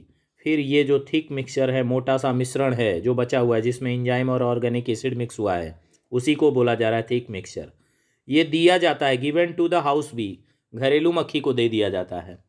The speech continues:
अर्थात जो हाउस यानी जो छत्ते के अंदर काम करने वाली मक्खियाँ होती हैं, उनको दे दिया जाता है।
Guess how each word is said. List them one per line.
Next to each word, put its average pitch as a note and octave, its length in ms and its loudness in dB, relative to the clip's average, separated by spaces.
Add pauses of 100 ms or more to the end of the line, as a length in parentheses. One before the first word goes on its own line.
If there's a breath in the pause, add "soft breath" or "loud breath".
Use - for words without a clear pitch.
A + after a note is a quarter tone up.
(440)
अर्थात C#3+ 320 2
जो E3+ 140 2 (680 soft breath)
हाउस D#3 340 2
यानी D#3 260 0
जो D3 380 0
छत्ते D3+ 320 -2
के D#3 100 0
अंदर C#3+ 240 2
काम B2 220 0
करने A2+ 280 -4
वाली A2 220 0
मक्खियाँ G#2+ 340 -8
होती G2+ 180 -8
हैं, D#3+ 60 -4
उनको E3+ 280 4
दे B2+ 140 4
दिया G#2 220 0
जाता F#2 260 -4
है। F2 240 -16